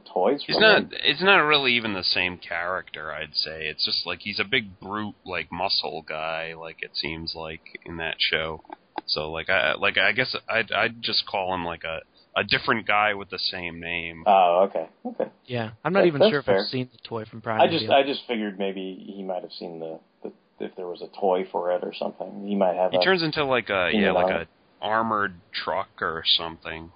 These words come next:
Speaker 1: Okay. So, moving on to the next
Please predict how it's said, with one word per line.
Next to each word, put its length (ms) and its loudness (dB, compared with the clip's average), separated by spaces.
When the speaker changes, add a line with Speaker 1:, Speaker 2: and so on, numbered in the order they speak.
Speaker 1:
Okay. 260 2
So, 460 6
moving 300 4
on 200 6
to 80 -2
the 100 2
next 440 0